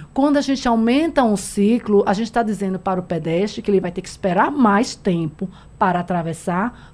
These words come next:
para o veículo poder passar. Então, a gente também precisa ter um cuidado e, por exemplo, Agamenon Magalhães tem pontos que são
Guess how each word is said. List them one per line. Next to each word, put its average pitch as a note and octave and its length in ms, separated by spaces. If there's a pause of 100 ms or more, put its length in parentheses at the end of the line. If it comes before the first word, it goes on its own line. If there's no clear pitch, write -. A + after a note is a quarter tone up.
para F3+ 200
o F3 40
veículo E3+ 440
poder A#3 280
passar. F3 440 (420)
Então, A#3 220
a B3+ 40
gente A#3 120
também B3 280
precisa B3 340
ter A3 100
um G3 80
cuidado G3 520
e, B3+ 40
por B3 200
exemplo, G#3 280
Agamenon G3+ 400
Magalhães G3+ 640 (380)
tem E4+ 160
pontos G#3 640 (260)
que C4 120
são A#3 360